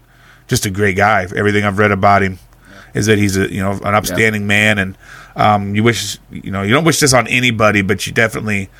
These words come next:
Speaker 1: um, feel a little bit more when you know that the person's actually a genuinely good-hearted person.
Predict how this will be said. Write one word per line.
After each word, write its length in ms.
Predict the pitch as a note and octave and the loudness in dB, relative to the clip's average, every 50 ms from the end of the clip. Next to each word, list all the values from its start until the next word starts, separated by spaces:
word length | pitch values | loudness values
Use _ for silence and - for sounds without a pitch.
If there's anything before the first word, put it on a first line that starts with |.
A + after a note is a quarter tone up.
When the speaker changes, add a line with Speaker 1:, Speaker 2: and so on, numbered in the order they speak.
| - - - - - - - | -20 -20 -20 -20 -20 -14 -6
Speaker 1:
um, 400 | - - G#2 G2 F#2+ F2+ F2 F#2+ - - - - - - - - - - - _ - - - - - - - - - - | -2 -2 0 -2 -2 -4 -8 -16 -18 -20 -20 -20 -20 -20 -20 -20 -20 -20 -20 _ -20 -20 -20 -20 -20 -20 -20 -20 -20 -18
feel 220 | - - - A#2 | -8 -2 0 2
a 20 | G#2 | 2
little 160 | G#2 G2 F#2 | 2 2 2
bit 40 | F#2 | 2
more 120 | G2+ G2 G2 | 2 2 2
when 60 | G2 | 2
you 60 | F#2 | 2
know 100 | F#2 F#2 | 2 0
that 60 | F2+ E2 | 0 0
the 80 | F#2 | -2
person's 380 | - - G2+ F#2 F2+ F#2+ F2+ G2+ | 0 0 0 0 0 -2 0 0
actually 260 | F#2+ F#2 - - F#2 | 0 2 2 0 -2
a 40 | F2+ | -2
genuinely 680 | F2 F2 F#2+ G2 F#2 F2+ F2+ F2+ F2+ F2+ F2+ E2+ - - - - - - - - - - - | 0 2 2 2 2 2 0 -2 -2 -2 -4 -4 -8 -12 -18 -20 -20 -20 -20 -20 -20 -6 0
good-hearted 520 | - G#2 F#2 F#2 F#2+ F#2+ F2+ F2 - - | 0 0 2 2 2 2 2 0 -2 -2
person. 460 | - G2 F#2 F2+ - - F2+ E2+ F2 | 0 2 2 2 0 -2 -4 -6 -8